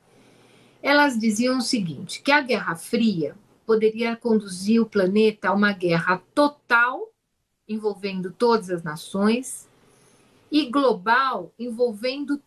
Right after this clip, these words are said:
todas as dimensões, todos os campos da vida, econômico, social, cultural. Então, a guerra poderia acontecer em todos os territórios e, ao mesmo tempo, em todos os campos. E a razão disso era,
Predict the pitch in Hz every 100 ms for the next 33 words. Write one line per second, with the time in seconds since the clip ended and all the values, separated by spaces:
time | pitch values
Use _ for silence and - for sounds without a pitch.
0 | _ - 349 381 - 359 302 302 233 269
1 | 269 254 233 - 247 262 269 - 294 311
2 | 254 269 - 277 262 247 233 233 185 175
3 | 180 233 226 233 240 226 220 - 185 -
4 | 214 220 220 214 - 220 147 - - _
5 | _ _ _ 220 233 214 233 254 269 -
6 | 233 233 220 220 220 214 214 208 - 135
7 | - 208 220 196 170 165 196 - 220 269
8 | - 254 269 302 339 - _ _ - _
9 | 269 277 269 254 247 240 262 254 254 247
10 | 233 240 208 220 233 - - 143 107 -
11 | - - - _ - - - 339 339 320
12 | 220 220 226 233 247 302 - 302 - 190
13 | 185